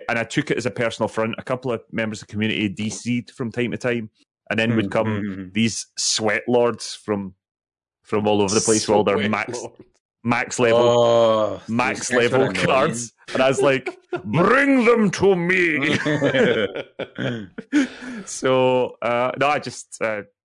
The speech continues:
Speaker 1: it was, it was great fun. Um, the, you know, looking back on it, there's probably some games that I maybe wouldn't have,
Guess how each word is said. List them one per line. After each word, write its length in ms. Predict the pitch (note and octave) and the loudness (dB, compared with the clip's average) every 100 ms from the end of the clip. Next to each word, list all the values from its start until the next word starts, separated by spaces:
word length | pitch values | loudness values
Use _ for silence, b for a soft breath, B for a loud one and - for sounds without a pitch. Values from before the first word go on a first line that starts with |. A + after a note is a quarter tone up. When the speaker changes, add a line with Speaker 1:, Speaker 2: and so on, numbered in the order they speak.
| _ _ | _ _
Speaker 1:
it 360 | A1+ - F#2+ | -16 -8 -6
was, 220 | A#2+ B2 - | -6 -10 -6
it 100 | B2 | -6
was 140 | A#2+ | -6
great 320 | - B2+ C3 - | -8 -6 -6 -4
fun. 280 | G#2+ G#2+ G#2+ | -4 -4 -4
Um, 300 | A#2+ A2+ G#2+ _ _ _ _ _ _ _ _ | -6 -6 -12 _ _ _ _ _ _ _ _
the, 180 | B2 C#3 | -4 -4
you 160 | C#3+ E3 | -2 0
know, 120 | C#3+ | 2
looking 300 | E3 G3 E3+ | 2 0 0
back 260 | C#3+ C3+ C3+ | 0 -2 -2
on 60 | |
it, 40 | B2 | -4
there's 100 | - | -4
probably 320 | D3 C3+ A2+ b _ _ b _ - | -2 -2 -4 b _ _ b _ -8
some 300 | - D3 C3 | -2 0 2
games 320 | C3+ C3 G#2+ | 0 0 0
that 120 | A2 | -2
I 60 | A2 | -2
maybe 300 | A#2 A2+ A2 | -2 0 2
wouldn't 300 | G#2+ A#2 - | 2 0 -2
have, 280 | G2+ - | -6 -8